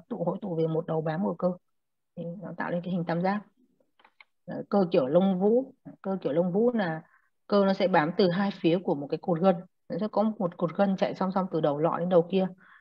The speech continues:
thì các cái sợi này nó sẽ bám dọc vào cái cột gân đó. Đấy, chứ không phải nó chỉ bám ở hai cái đầu này, thì nó có thể bám về hai phía của cái cột gân đó, tạo thành cơ, ờ, lông vũ kép,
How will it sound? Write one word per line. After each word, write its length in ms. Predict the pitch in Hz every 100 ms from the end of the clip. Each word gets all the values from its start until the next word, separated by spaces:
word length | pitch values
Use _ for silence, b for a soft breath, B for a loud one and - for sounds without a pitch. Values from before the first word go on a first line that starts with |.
| B
thì 260 | 175 165 170 -
các 160 | 208
cái 120 | 214 208
sợi 200 | 160 127
này 120 | 151
nó 100 | 156
sẽ 140 | 190
bám 360 | 175 156 190 202
dọc 180 | 175 170 -
vào 160 | 147 -
cái 100 | 147
cột 160 | 190 160
gân 140 | 175
đó. 300 | 165 151 175 _ _ _ _ _ _ _ -
Đấy, 120 | -
chứ 100 | -
không 160 | 202 214
phải 140 | 170
nó 80 | 127 165
chỉ 300 | 170 113 - _ -
bám 200 | 131 143
ở 80 |
hai 160 | 139 165
cái 80 | 170
đầu 120 | 160
này, 240 | 147 135 - _ _ _ _ _
thì 100 | -
nó 120 | 185 180
có 80 |
thể 140 | 240 175
bám 220 | 156 165
về 120 | 202
hai 180 | 180 208
phía 220 | 202 190
của 160 | 233 147
cái 80 | 165
cột 200 | 185 170
gân 180 | 190
đó, 240 | 175 160 208 _ _ _
tạo 180 | - -
thành 180 | 160 151
cơ, 280 | 190 185 185 _ b b _ _ _ _ _
ờ, 180 | -
lông 220 | 170 196 190
vũ 100 | 220
kép, 220 | 220